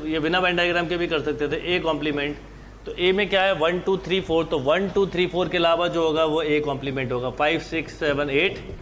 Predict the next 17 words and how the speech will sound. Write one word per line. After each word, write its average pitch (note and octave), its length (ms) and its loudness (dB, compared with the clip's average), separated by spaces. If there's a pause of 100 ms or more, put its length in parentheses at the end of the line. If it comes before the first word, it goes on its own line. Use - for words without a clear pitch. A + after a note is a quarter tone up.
(420)
नाइन। D3 340 0 (1160)
B G3+ 160 2
कॉम्प्लीमेंट G3+ 580 2
मीन्स F#3 280 0
जो F#3 240 2
एलिमेंट F3 480 2
B F3+ 160 0
में F3+ 80 0
उसको F3 240 -2
छोड़ E3+ 240 0
के E3 100 0
टू, F3+ 200 -2
फ़ोर, E3+ 200 -2
सिक्स, F3+ 260 -2
एट, E3 220 2
तो D#3 100 2
वन, E3+ 360 2